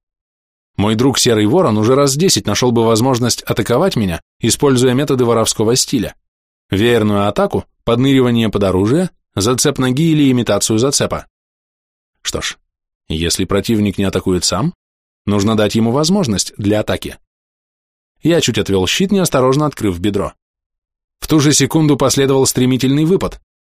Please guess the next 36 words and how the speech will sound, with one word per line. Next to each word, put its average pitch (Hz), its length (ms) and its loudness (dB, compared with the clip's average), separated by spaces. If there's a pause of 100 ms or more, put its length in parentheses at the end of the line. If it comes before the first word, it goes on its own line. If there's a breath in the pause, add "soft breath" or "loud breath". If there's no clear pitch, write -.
(180)
Охранник 98 520 -2
резко 101 280 -2
присел 104 400 0
и 127 40 2
наклонился 117 520 0
вперед, 127 380 0 (260)
пытаясь 117 380 0
кинжалом 113 560 2
в 98 80 -2
вытянутой 107 420 0
руке 95 240 -2
дотянуться 131 440 0
до 123 120 0
моей 107 260 0
ноги. 113 340 -4 (1000)
Ногу 104 300 0
я 87 180 0
убрал, 98 400 -2 (500)
а 117 120 -2
вот 123 120 2
встать 214 340 -2
мой 202 100 2
соперник 147 500 0
уже 120 140 0
не 127 80 0
успел. 101 420 -4 (460)
Рукояткой 107 540 0
деревянного 101 460 0
меча 101 280 0
я 143 140 2
от 110 120 -4
души 110 240 0
стукнул 135 400 0
его 123 220 0
по - 80 -2
затылку. 123 480 -2